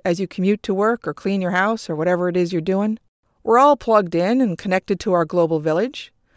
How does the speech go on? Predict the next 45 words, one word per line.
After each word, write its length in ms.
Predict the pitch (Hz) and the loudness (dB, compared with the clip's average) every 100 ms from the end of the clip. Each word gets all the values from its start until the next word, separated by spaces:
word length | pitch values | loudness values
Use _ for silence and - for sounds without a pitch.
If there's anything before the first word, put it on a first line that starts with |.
| _ _ - | _ _ -6
We 100 | - | -4
scroll 340 | - 202 190 | 4 4 4
through 240 | - 185 | 2 0
the 80 | 156 | 0
socials, 720 | - 226 240 311 320 - - _ _ _ - | 2 0 0 -2 -4 -6 -14 _ _ _ -4
run 180 | 190 190 | 0 0
out 180 | 196 - | 0 -2
to 80 | |
the 80 | 170 | -4
shop 280 | - 269 - - | -2 -2 -4 -6
because 300 | 214 185 180 | -2 -2 -2
we 80 | |
forgot 320 | - 180 190 180 | -6 -2 -2 -2
to 80 | |
buy 180 | 170 160 | 0 0
bread 640 | 156 220 214 214 214 214 202 | 0 2 6 6 6 4 0
or 340 | 170 165 156 151 | 0 0 0 -2
we're 180 | 180 185 | -2 0
in 60 | 185 | 2
need 160 | 196 | 2
of 80 | 170 | 0
a 40 | |
drop 280 | 165 180 175 | 0 -2 -2
of 60 | - | 0
Pepsi, 500 | 220 - 240 240 247 _ _ _ | -2 -2 -4 -4 -6 _ _ _
and 140 | 180 185 | -2 2
then 160 | 208 | 2
back 220 | 185 208 - | 2 0 0
to 100 | 196 | -4
the 100 | 196 | 0
couch 360 | 240 254 - | 2 2 0
to 80 | 190 | -6
find 260 | - 202 196 | -2 -2 0
the 60 | |
latest 340 | 190 240 233 - | 0 -2 -2 -2
bingeable 400 | 202 233 233 226 | -2 2 0 0
show 420 | 196 165 147 147 | 0 0 0 -2
on 160 | 180 180 | -4 -2
one 160 | 190 | -2
of 80 | 175 | -2
the 120 | 170 | -4
many, 500 | 165 190 190 185 185 - | -2 0 0 0 -2 -4
many 420 | 190 196 180 165 | -2 0 0 -2
streaming 400 | - 175 165 160 | -4 -4 -4 -4
services. 680 | - 165 147 - 117 - | -4 -4 -4 -8 -10 -10